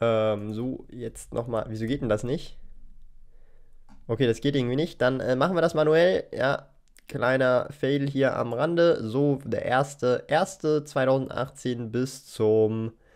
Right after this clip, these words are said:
ähm, wo ist der einunddreißigste? Das Scrollen geht ab und zu zu schnell. So, das wären jetzt, äh,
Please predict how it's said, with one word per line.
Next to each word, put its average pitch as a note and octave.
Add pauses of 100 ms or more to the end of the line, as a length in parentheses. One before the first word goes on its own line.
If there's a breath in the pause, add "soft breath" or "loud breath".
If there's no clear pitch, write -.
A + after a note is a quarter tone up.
(480 soft breath)
ähm, A2 (300)
wo A#2
ist A#2+
der G2+
einunddreißigste? C#3 (520 soft breath)
Das -
Scrollen A#2+
geht A#2
ab -
und A2+
zu -
zu -
schnell. C3
So, C#3+ (720 soft breath)
das G3
wären F#3+
jetzt, -
äh, C3+